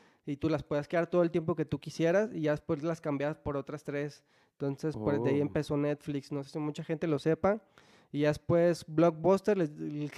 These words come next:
Speaker 1: quisi-, le propusieron que hicieran un, una alianza y Blockbuster no quiso. Y ahorita
Speaker 2: Ujú.
Speaker 1: Blockbuster está en quiebra.
Speaker 2: Sí.
Speaker 1: Porque Netflix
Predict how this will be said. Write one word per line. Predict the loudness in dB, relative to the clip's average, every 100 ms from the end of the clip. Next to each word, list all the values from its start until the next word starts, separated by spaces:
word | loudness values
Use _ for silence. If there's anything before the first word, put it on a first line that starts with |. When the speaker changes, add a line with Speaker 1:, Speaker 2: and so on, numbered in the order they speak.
| -2 -2
Speaker 1:
quisi-, | -4 2 2 2 0
le | 2 2
propusieron | 2 2 2 0 2 2 2
que | 2 0 0 -2 -4
hicieran | -8 -4 0 2
un, | 2 2 -2 -8 -20 -14 0
una | 4
alianza | 4 4 4 4
y |
Blockbuster | 4 4 4 2 2
no | 0 0
quiso. | -4 -6 -8 -12 _ _ _ -4
Y |
ahorita | 0 2 2
Speaker 2:
Ujú. | 2
Speaker 1:
Blockbuster | 2 0 -2 -2 -6
está | -6
en | -8
quiebra. | -2 -2 0 -4 -8 _ _ -20 _ -12
Speaker 2:
Sí. | -4 -2 -2 -10 _ 0
Speaker 1:
Porque | 0 2 2 4 2 0 -2 -4
Netflix | -2 0 0 -4 -6